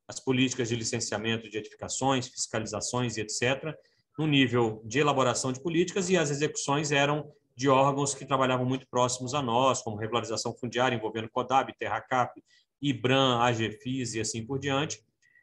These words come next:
de modo que a ideia é essa ideia de políticas para o território, a ideia de territórios, né, que são muito distintos entre si,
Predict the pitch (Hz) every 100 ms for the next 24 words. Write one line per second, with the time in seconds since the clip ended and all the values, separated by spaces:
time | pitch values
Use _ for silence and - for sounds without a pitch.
0 | _ 135 165 170 180 180 160 160 175 185
1 | - 165 190 180 180 - 165 175 - 170
2 | 160 196 - 180 - 175 165 175 156 156
3 | 110 92 98 113 139 143 156 160 160 165
4 | 170 160 160 175 - - _ _ _ -
5 | 123 147 143 131 - 151 147 156 160 139
6 | 120 123 - 147 139 123 117 120 - 143
7 | - 165 185 -